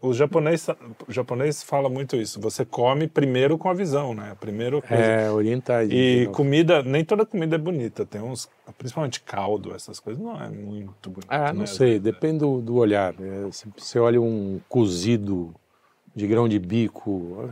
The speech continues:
Speaker 2: como a gente fez aqui
Speaker 1: Sim,
Speaker 2: no outro
Speaker 1: sim,
Speaker 2: dia.
Speaker 1: não, mas aí é,
Speaker 2: Aí
Speaker 1: aí
Speaker 2: tem uma
Speaker 1: eu
Speaker 2: beleza
Speaker 1: tô falando
Speaker 2: ali,
Speaker 1: aquela,
Speaker 2: tem
Speaker 1: aquela
Speaker 2: uma
Speaker 1: ensopado, um
Speaker 2: Sei,
Speaker 1: negócio
Speaker 2: assim, é
Speaker 1: meio,
Speaker 2: tipo
Speaker 1: meio feioso.
Speaker 2: É, sarrabulho, como é o nome daquilo que faz com, é sarrabulho, que faz com sangue de, de boi?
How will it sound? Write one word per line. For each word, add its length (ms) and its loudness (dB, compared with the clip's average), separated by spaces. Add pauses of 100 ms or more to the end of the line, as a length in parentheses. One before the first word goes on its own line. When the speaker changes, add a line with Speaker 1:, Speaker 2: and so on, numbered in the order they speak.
Speaker 2:
como 160 -6
a 40 -4
gente 240 0
fez 300 6
aqui 60 4
Speaker 1:
Sim, 80 8
Speaker 2:
no 60 8
outro 160 4
Speaker 1:
sim, 120 0
Speaker 2:
dia. 120 4
Speaker 1:
não, 60 4
mas 200 -4
aí 180 2
é, 220 4
Speaker 2:
Aí 80 -6
Speaker 1:
aí 100 2
Speaker 2:
tem 80 6
uma 80 6
Speaker 1:
eu 60 6
Speaker 2:
beleza 340 10
Speaker 1:
tô 60 12
falando 240 10
Speaker 2:
ali, 80 8
Speaker 1:
aquela, 400 8
Speaker 2:
tem 80 -4
Speaker 1:
aquela 260 2 (140)
Speaker 2:
uma 80 -4
Speaker 1:
ensopado, 960 2
um 40 -10
Speaker 2:
Sei, 280 8
Speaker 1:
negócio 320 6
Speaker 2:
assim, 120 4
é 60 2
Speaker 1:
meio, 80 0
Speaker 2:
tipo 440 0
Speaker 1:
meio 280 -4 (400)
feioso. 320 -8
Speaker 2:
É, 640 -2 (160)
sarrabulho, 800 -2
como 120 -2
é 60 0
o 20 0
nome 200 -2
daquilo 260 -4
que 80 -18
faz 220 -4
com, 200 -8
é 80 -10
sarrabulho, 520 -2
que 100 -16
faz 240 -2
com 180 -10
sangue 380 -4
de, 160 -4
de 320 -14
boi? 460 0